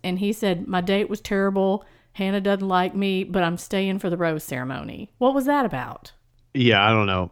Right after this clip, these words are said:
Speaker 2: The guy, the, the air in that room, I mean, you could have vacuum sealed vegetables
Speaker 1: <laughs>
Speaker 2: in, in that room. I mean, it was just like, the second he walked in, those guys were so bummed out.
Speaker 1: Mm-hmm.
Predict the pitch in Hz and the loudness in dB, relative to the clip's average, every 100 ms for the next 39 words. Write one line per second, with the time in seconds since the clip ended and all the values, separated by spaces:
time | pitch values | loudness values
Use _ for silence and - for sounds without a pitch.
0 | _ 117 117 127 127 104 110 101 - 113 | _ 4 6 6 4 2 0 0 -8 -4
1 | 104 110 107 - 123 143 127 110 98 107 | 2 2 2 2 4 6 6 4 2 2
2 | 107 104 95 95 101 101 98 92 90 - | 2 0 -2 -2 -2 0 2 0 -4 -4
3 | 113 - 117 85 104 104 98 107 92 - | -2 4 6 6 4 4 2 -2 -4 0
4 | 104 95 87 92 - 104 90 85 82 - | 0 2 0 0 0 -2 -2 -2 -2 -2
5 | 214 104 98 90 90 95 92 95 95 92 | -4 -2 -2 -2 0 2 2 4 4 4
6 | 92 95 101 107 107 95 92 - 101 90 | 4 6 6 8 6 6 2 4 6 6
7 | 85 - - - - - 104 135 127 117 | 2 -6 -12 -20 -6 0 6 6 6 6
8 | 127 117 104 98 110 104 95 92 92 107 | 6 6 4 2 2 2 0 -4 -2 0
9 | 104 113 98 90 - 117 110 110 101 98 | 2 4 4 0 4 4 6 4 2 2
10 | 95 92 87 - 214 180 160 | 2 2 -2 -4 -2 -2 -2